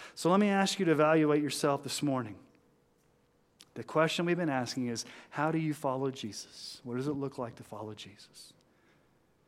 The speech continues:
Four questions that are pretty good indicators that this has happened to you. Number one, are you listening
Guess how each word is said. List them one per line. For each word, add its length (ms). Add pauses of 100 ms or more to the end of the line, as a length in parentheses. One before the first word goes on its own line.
(140)
Four 420
questions 680
that 120
are 80
pretty 280
good 260
indicators 580
that 140
this 140
has 100
happened 380
to 100
you. 180 (960)
Number 180
one, 220
are 100
you 160
listening 720